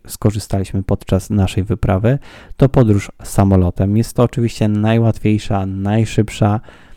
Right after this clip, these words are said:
podróż, aczkolwiek, e, nie jest dla mnie osobiście, e, tak przyjemna, jak mogłoby się wydawać, ponieważ, e, lubię tanie podróżowanie, a bilety lotnicze wiążą się często z wyższą kwotą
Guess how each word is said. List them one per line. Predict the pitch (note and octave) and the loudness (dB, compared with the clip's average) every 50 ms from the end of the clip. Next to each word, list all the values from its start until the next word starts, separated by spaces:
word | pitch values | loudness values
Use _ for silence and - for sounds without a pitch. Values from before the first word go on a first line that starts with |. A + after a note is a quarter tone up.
| - _ _ _ _ - A2+ - | -20 _ _ _ _ -18 -6 -2
podróż, | - G#2+ G#2 G#2 A2+ A2 A2 A2 G#2 - - - | 0 0 0 2 2 2 2 0 -2 -4 -8 -10
aczkolwiek, | - - - - C3 B2+ A#2+ A#2+ A#2 - - - - - | -12 -12 -2 2 2 4 4 2 0 0 -4 -16 -12 -6
e, | B2+ B2 A2+ G#2+ G#2 G2+ A#2+ - - | -2 0 0 0 0 -2 -4 -10 -12
nie | - - - A#2+ A#2+ B2 A#2+ A#2+ | -10 -8 -6 -2 0 2 2 2
jest | A2+ A2 - - - - _ _ - | 2 0 -2 -8 -18 -20 _ _ -10
dla | - G2+ G2 G2+ A2+ A2+ A2+ G#2+ | -8 -8 -6 -4 -2 0 0 0
mnie | G#2 G#2 G2+ G2+ | 0 0 0 0
osobiście, | G2+ - - - G2+ G2+ D#3 - - - - A2 G2+ G2+ G2+ - - - - - - - - _ _ _ _ - | -2 -2 -6 -8 -8 -8 -10 -12 -10 -8 -6 -4 -4 -4 -4 -6 -12 -18 -20 -20 -20 -20 -20 _ _ _ _ -8
e, | - G#2 G2+ G2 G2+ G2 F#2+ G2 G2 - | -6 -4 -2 -2 -2 -4 -4 -4 -6 -6
tak | - B2 - - | -8 -10 -10 -12
przyjemna, | - - - - - G#2+ G2+ A#2+ C#3+ C#3+ A#2+ G#2 G2+ G2 F#2+ F#2+ | -16 -14 -4 -2 0 2 4 6 6 6 6 6 6 6 6 6
jak | F#2+ F#2+ F#2+ F#2+ _ - - - G#2+ G2+ G2 | 4 4 2 0 _ -10 -10 -4 -2 -2 0
mogłoby | G2 G2 G2 F#2+ - D#3 A#2 G#2+ | 2 0 0 0 0 -2 -2 -4
się | - - - | -6 -6 -4
wydawać, | A2 G2+ G2 G2+ G#2 F#2 F#2 G2 G#2+ A#2 - - | -4 -2 0 2 2 2 4 2 0 0 -2 -4
ponieważ, | - - G#2+ G#2 G2 G2 G2 F#2+ F#2+ - - - - - - | -2 0 0 0 0 0 0 -2 -2 -4 -10 -18 -16 -12 -6
e, | A2 G#2+ G2+ G2 | -4 -2 -2 0
lubię | G2+ G2+ A2 A#2+ A2+ A#2 G#2 G2 | 2 4 4 4 4 4 2 0
tanie | - - - - A2+ G#2 G#2 G2+ G2 | 0 -2 0 2 2 2 2 2 0
podróżowanie, | - - G2+ G2+ A2 G#2+ G#2 G#2 G2+ G#2 F#2+ G2 G2+ G2+ A#2 C#3 C#3+ - - - - - - - - | 0 0 0 0 0 2 2 2 4 4 4 4 2 2 2 0 0 -4 -10 -20 -20 -20 -20 -20 -4
a | - A2 A2 | 0 0 2
bilety | A2 A#2 A2+ A2+ A2 A2 - - A#2 G#2+ G2+ G2 | 4 6 6 6 4 4 4 4 6 6 6 6
lotnicze | G#2 G2+ F#2+ - G#2+ G#2 G2+ - - A2 G2+ | 6 4 4 2 0 0 0 2 2 2 2
wiążą | G2 F#2 F#2+ G2 G2+ A2 G2 G2 | 2 2 2 2 2 2 0 0
się | - A2 G#2+ | 0 -2 -2
często | - - D#3+ - F2+ - - - G#2 G2+ G2 G2 | 0 0 0 0 -2 0 2 4 4 4 4 2
z | G#2 - - | -2 -6 -6
wyższą | C3+ C#3 D3+ - - - G2+ G#2 | -4 -2 -2 -2 -2 0 0 0
kwotą | G2+ - - - F#2 F2 - G2 G2+ G#2 G#2 | -2 -2 -4 -4 -2 -2 0 0 0 0 -2